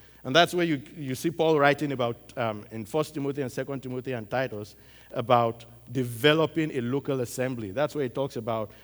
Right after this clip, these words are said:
um, elders and bishops and all that, because he's trying to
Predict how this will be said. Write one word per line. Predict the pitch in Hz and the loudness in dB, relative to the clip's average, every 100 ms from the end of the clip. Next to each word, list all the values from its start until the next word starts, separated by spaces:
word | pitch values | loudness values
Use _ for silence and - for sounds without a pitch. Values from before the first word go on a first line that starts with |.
| - - | -20 -6
um, | 117 110 98 - - - _ _ _ _ _ _ - - | -4 -4 -6 -12 -20 -20 _ _ _ _ _ _ -10 2
elders | 143 151 151 127 | 4 4 2 -2
and | 117 | -4
bishops | 139 160 143 117 | -4 -2 -4 -4
and | 110 | -6
all | - 143 | 2 2
that, | 131 117 | 4 -2
because | 120 156 151 | -2 -4 -4
he's | 127 - | -6 -8
trying | - 156 156 | 0 2 2
to | 147 123 | -4 -8